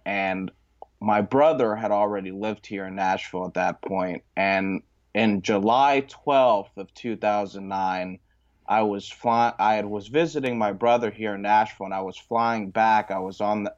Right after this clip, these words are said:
that Southwest airplane, Flight two two nine four,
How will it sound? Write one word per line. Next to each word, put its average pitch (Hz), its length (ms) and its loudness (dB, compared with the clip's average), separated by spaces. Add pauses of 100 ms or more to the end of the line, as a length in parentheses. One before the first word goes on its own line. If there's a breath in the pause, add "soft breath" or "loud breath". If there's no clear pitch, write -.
(100)
that 90 240 -4
Southwest 104 720 0
airplane, 101 460 -4
Flight 98 300 -4
two 104 200 0
two 101 200 -6
nine 98 280 0
four, 98 540 0